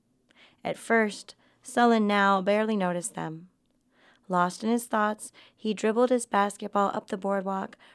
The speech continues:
right past the hundreds of gulls on Strong Beach,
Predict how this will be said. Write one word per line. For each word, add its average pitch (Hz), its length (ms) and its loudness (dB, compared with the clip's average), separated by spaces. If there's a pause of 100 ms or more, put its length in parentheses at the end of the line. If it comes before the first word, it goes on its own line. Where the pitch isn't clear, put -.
(120)
right 240 280 0
past 240 300 -4
the 196 80 -6
hundreds 220 380 -2
of 220 120 -4
gulls 196 320 0
on 190 140 -2
Strong 185 400 -4
Beach, 190 300 -8